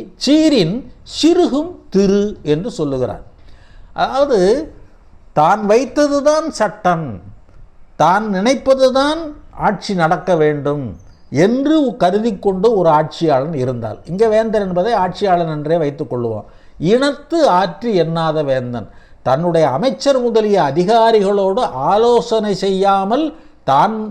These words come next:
தோன்றித்தனமாக செய்கின்ற அந்த ஆட்சியாளன், சினத்து ஆற்றி சீரின்,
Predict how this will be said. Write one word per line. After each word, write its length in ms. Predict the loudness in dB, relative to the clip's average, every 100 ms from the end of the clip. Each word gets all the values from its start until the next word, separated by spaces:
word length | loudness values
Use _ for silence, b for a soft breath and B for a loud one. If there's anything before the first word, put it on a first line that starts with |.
| -12 -2
தோன்றித்தனமாக 1040 | 0 2 0 -2 -2 -4 -2 0 0 0 -2
செய்கின்ற 760 | 0 0 0 -2 0 -2 -2
அந்த 300 | -8 -6 -4
ஆட்சியாளன், 880 | -4 -6 -10 -8 -6 -6 -8 -8 -6 -6 -8 -10 b b b b b b
சினத்து 640 | -4 0 2 0 -2 0 2
ஆற்றி 320 | 0 -2 -8 -6
சீரின், 500 | 0 2 2 0